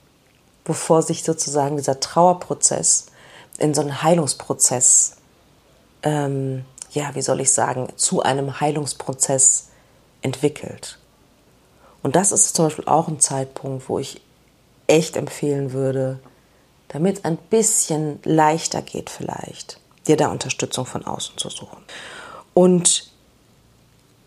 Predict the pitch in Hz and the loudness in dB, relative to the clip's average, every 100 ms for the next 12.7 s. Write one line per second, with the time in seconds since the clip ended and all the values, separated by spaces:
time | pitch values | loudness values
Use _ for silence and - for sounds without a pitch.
0 | _ _ _ _ _ _ _ _ _ - | _ _ _ _ _ _ _ _ _ -4
1 | 160 165 185 226 214 220 - 226 175 - | 2 4 4 2 0 0 0 0 -2 2
2 | 151 - 220 - 190 175 131 50 - - | 2 2 -2 -2 0 -2 -4 -12 -10 -8
3 | - - 185 202 _ - _ _ _ _ | -6 -6 -8 -12 _ -20 _ _ _ _
4 | _ _ _ _ _ - - 156 - - | _ _ _ _ _ -4 2 2 2 -6
5 | _ _ - 156 165 160 - - _ _ | _ _ 2 4 4 2 -2 -8 _ _
6 | _ _ - - - - 143 - - 196 | _ _ 0 0 2 -2 -4 -2 2 6
7 | 160 131 - - - _ _ _ _ _ | 6 4 -4 -8 -20 _ _ _ _ _
8 | _ _ _ - 170 156 135 - 131 135 | _ _ _ 4 6 6 4 2 0 0
9 | 131 - - 123 135 92 120 117 - - | -8 -10 -6 -6 -6 -8 -6 0 0 2
10 | - - - - - - - _ _ _ | 0 0 -6 -20 -20 -20 -20 _ _ _
11 | _ - 131 143 156 175 160 156 160 - | _ -4 0 2 6 6 6 4 2 -4
12 | - 190 131 117 - - | 2 2 2 -4 -6 -8